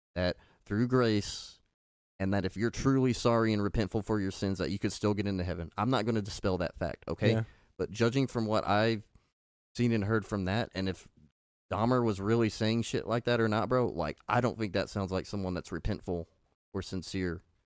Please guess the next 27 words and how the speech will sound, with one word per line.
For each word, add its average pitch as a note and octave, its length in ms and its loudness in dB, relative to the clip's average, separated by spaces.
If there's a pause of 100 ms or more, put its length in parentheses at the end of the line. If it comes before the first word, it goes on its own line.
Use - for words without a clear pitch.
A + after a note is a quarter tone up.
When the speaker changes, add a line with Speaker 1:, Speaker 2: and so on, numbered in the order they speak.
(380)
Speaker 1:
to G2+ 60 -6
me F#2+ 300 2 (160)
in F#2+ 120 -2
that D#2+ 180 0
regard. E2+ 380 0 (420)
And G#2 260 0 (640)
as G#2+ 140 0
far C3+ 220 4
as A#2 120 0
with A#2 140 0
John A#2 280 2
Wayne A#2+ 220 4
Gacy, A#2 480 0 (100)
I G#2+ 80 2
mean, A2+ 160 2
it's - 140 -4
the G#2+ 80 -4
same A2 240 0
fucking G#2 420 -2
case G#2 340 0
with D2+ 120 -8
him F#2 340 -2
and F2 160 -8
stuff. E2+ 320 -2
And D2 100 2
Speaker 2:
Yeah. B2 60 6
Speaker 1:
even A#2+ 280 2